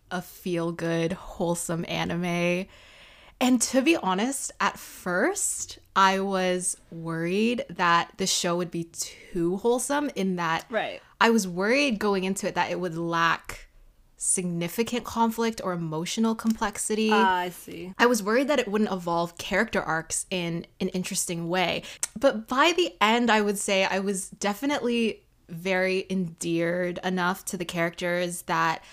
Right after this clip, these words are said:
Speaker 1: I did become invested in the core group of girls and their dynamic together, which is no small feat, you know, no small writing feat, I should say.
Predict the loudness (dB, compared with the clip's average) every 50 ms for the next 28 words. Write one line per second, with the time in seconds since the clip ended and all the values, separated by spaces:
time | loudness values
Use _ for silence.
0 | -20 -20 -20 -20 -8 -4 -2 0 0 0 0 0 -2 0 0 -2 -2 0 2 4
1 | 6 6 6 4 2 0 -2 -2 -2 -4 -4 -4 -4 -6 -6 -6 -8 -8 -6 -6
2 | -6 -6 -6 -8 -10 -10 -12 -12 -4 -2 2 2 4 4 4 4 4 2 2 0
3 | -4 -6 -6 -6 -6 -6 -6 -2 0 0 0 0 0 -2 -4 -2 0 0 2 2
4 | 2 2 0 0 -2 -4 -4 -6 -6 -6 -6 -6 -4 -4 -2 -2 -2 -2 -2 -2
5 | -4 -4 -4 -6 -4 -4 -2 -4 -4 -6 -12 -20 -20 -20 -20 -20 -20 _ _ -6
6 | -6 -4 -4 -4 -4 -4 -6 -8 -12 -10 _ -2 0 0 0 0 0 2 4 4
7 | 4 4 2 -2 -2 -2 -2 -2 -2 -2 -4 -2 -4 0 2 2 2 2 0 -6